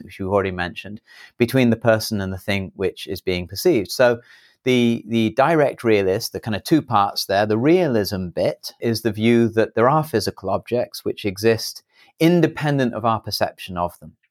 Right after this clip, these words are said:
And of course, that's also common sense or the scientific approach as well. You might well say, "Well, look, human beings were kind of late on the scene. Indeed, animals that perceive are kind of late on the scene in terms of evolutionary history. There was a time when there were just stars and planets and,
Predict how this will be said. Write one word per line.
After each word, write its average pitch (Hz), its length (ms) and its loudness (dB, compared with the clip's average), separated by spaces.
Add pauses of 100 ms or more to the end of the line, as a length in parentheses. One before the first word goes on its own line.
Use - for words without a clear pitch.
(340)
And 147 80 2
of 147 40 2
course, 180 140 4
that's 165 220 2
also 151 280 4
common 123 360 0
sense 113 360 -2
or 104 140 0
the 85 100 -8
scientific 127 600 0
approach 117 440 0
as 107 140 -6
well. 107 160 4
You 120 100 0
might 151 220 -2
well 98 160 -2
say, 104 220 -4
"Well, 175 200 0
look, 220 180 2
human 160 340 0
beings 120 300 -2
were 107 60 -14
kind 95 160 -12
of 85 100 -10
late 104 280 -2
on 113 160 -2
the 107 80 -4
scene. 139 500 -4 (360)
Indeed, 135 260 4
animals 139 540 2
that - 180 -6
perceive 95 480 -2
are 90 60 -4
kind 92 200 -8
of 90 140 -6
late 110 300 2
on 95 160 -4
the 95 100 -8
scene 123 400 2
in 95 140 -2
terms 98 340 -6
of 90 160 -10 (100)
evolutionary 101 640 0
history. 160 420 0
There 247 100 2
was 135 140 2
a 113 80 -2
time 120 340 2
when 101 160 -2
there 107 100 -2
were 120 80 2
just 104 260 -2
stars 95 480 0
and 95 140 -12
planets 98 560 -8
and, 92 100 -12